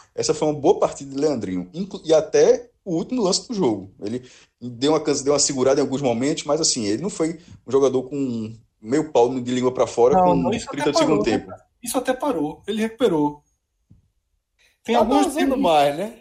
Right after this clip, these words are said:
Speaker 3: Tá dosando
Speaker 2: É, tá
Speaker 3: mais ao
Speaker 2: dosando
Speaker 3: longo do
Speaker 2: mais.
Speaker 3: jogo.
Speaker 2: É, mas outra bola que vale citar aqui de Hernani foi
Speaker 1: Tá dosando, tá dosando, tá dosando. <laughs> Sem dúvida nenhuma.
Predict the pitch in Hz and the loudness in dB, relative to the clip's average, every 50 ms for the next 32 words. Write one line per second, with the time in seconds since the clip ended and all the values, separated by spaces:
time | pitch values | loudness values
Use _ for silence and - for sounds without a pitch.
0 | _ _ _ - 339 392 - 370 339 285 285 359 302 156 151 151 156 135 123 113 | _ _ _ -2 -2 -2 0 -2 -4 0 0 2 2 2 2 2 0 0 0 0
1 | 113 117 208 - - - 107 95 92 - 143 135 127 117 107 101 98 98 98 95 | 0 0 0 0 0 0 0 -2 -2 -4 -4 -4 -4 -8 -8 -10 -10 -14 -18 -20
2 | - _ _ _ _ _ _ _ _ _ - 147 151 156 160 160 160 190 208 - | -20 _ _ _ _ _ _ _ _ _ -2 2 4 4 4 6 6 4 4 6
3 | 196 226 254 - 311 233 156 160 165 170 165 - 127 120 143 151 170 185 175 139 | 4 4 4 4 0 4 4 4 4 4 2 -2 -4 -2 0 0 0 0 -2 -2
4 | 120 - - - 156 139 - 151 139 123 - - 123 120 127 139 135 110 110 117 | -4 -6 -8 -8 -8 -4 -4 -4 -4 -4 -8 -12 -16 -10 -6 -6 -6 -6 -8 -10
5 | 113 117 135 147 - - 147 127 113 123 143 160 - 160 123 117 - 127 - - | -10 -10 -12 -12 -2 0 2 4 4 4 4 4 4 2 2 2 2 0 -2 0
6 | - 143 165 180 143 117 113 117 - - 90 - _ _ _ _ 101 101 - 214 | 2 2 2 2 2 -2 -2 -2 -4 -6 -12 -12 _ _ _ _ -2 0 2 2
7 | 208 180 156 147 156 - - - - - 214 - - 226 - - 494 - - - | 2 4 2 0 0 -4 -10 -8 -2 -2 -2 2 2 2 4 6 4 4 4 0
8 | - 147 - 247 220 285 320 285 285 | -6 -6 4 4 6 6 6 0 -4